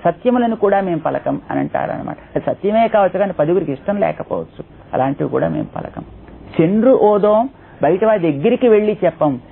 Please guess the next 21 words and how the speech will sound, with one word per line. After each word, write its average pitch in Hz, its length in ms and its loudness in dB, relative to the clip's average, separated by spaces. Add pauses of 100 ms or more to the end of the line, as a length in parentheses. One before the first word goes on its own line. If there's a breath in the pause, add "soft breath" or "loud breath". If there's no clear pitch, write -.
(140)
ఎవరైనా 143 340 2
వచ్చి 202 260 2
ఒకవేళ 202 300 2
అడిగినప్పుడు 190 420 0
వాస్తవాన్ని 165 500 0
చెప్పాల్సి 165 380 -2
వస్తే 156 320 -6 (120)
దాన్ని 143 220 0
దాచాల్సినటువంటి 160 840 -2
అవసరం - 360 -6
లేదు. - 220 -8 (340 loud breath)
కానీ 180 80 2
పని 180 240 0
గట్టుకు 226 260 0
పక్కవారి 180 460 0
దగ్గరికి 170 200 -4
వెళ్ళి 156 300 -4
చెప్పాల్సినటువంటి - 640 -6
అవసరం 127 340 -6
లేదు 123 400 -2
అనేది 135 420 0